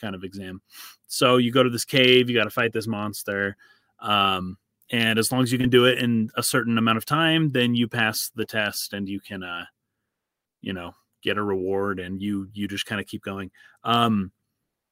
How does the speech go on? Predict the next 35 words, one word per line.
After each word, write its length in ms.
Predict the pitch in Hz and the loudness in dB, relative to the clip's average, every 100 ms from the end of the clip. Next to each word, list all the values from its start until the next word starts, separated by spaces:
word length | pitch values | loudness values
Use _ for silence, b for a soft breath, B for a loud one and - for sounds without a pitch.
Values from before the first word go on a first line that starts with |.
| _ _ _ | _ _ _
so 360 | - 170 156 - | 0 6 6 6
after 320 | 185 196 - 190 | 2 0 2 4
that, 280 | 175 170 156 | 6 4 2
the 80 | |
seed 400 | 147 - 202 208 | 0 2 2 0
people, 560 | - 220 208 208 208 - - | 2 0 2 2 2 -2 -6
a 60 | 135 | -2
seed 640 | - - 196 196 196 180 - _ _ - | -2 0 0 2 0 -2 -8 _ _ -2
member 480 | 131 151 170 185 185 | 4 6 6 4 4
is 200 | 143 123 | 2 0
basically 500 | 139 151 151 147 135 | 2 2 2 2 2
just 260 | 127 123 | 0 0
like 220 | 143 123 120 | 4 4 4
a, 320 | 110 104 95 95 _ _ _ _ _ _ _ _ _ _ _ - | 4 4 0 -6 _ _ _ _ _ _ _ _ _ _ _ 0
a 100 | 120 | 0
young 640 | 117 123 135 147 147 143 | 2 6 8 8 6 2
special 640 | 123 - 131 131 - 127 | 0 -2 -2 0 0 0
forces 800 | 113 - 131 127 - 135 127 123 - | -2 -6 -4 -2 -2 -2 -2 -4 -6
kind 280 | 139 131 | -2 0
of 60 | 131 | 0
thing 300 | - 135 135 | 0 0 2
where 120 | 123 | 2
they 120 | 113 | 2
use 240 | 110 110 107 | 2 0 0
magic 460 | 110 110 110 110 | 0 0 0 -4
and 120 | 104 98 | -4 -4
summons, 580 | - 113 113 113 110 101 | -2 -2 0 -2 -4 -6
and 240 | 92 95 | -10 -6
they 100 | 107 | -6
have 200 | 101 104 | -4 -6
all 120 | 104 | -4
these 140 | 107 101 | -6 -4
special 340 | 120 107 110 | -4 -4 -6
abilities 520 | 104 110 107 110 107 | -2 -2 -2 -4 -6
that 160 | - | -8